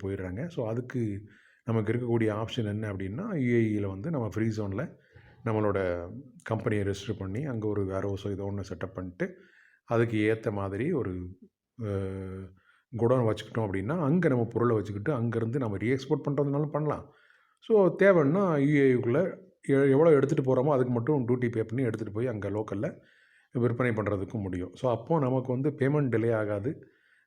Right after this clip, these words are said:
ரெண்டாவது, ப்ராடக்ட்டோட பிரைஸ் வந்து நமக்கு அப்டேட்ல இருக்கும். ப்ராடக்ட்டும் நம்ம கண்ட்ரோல்ல இருக்கும். So, இந்த மாதிரி பண்ணும்போது,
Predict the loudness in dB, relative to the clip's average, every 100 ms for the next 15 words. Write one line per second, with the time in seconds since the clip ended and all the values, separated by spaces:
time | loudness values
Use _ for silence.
0 | -4 2 4 6 4 2 2 0 0 -2
1 | 0 0 0 0 -2 -2 -2 -2 -2 0
2 | -2 -2 -6 -6 -8 -10 _ _ _ -2
3 | 2 2 0 -2 -2 -2 -4 -2 -2 -2
4 | -6 -12 -18 _ -6 -2 0 0 2 2
5 | 2 0 -6 -6 -6 -4 -4 -6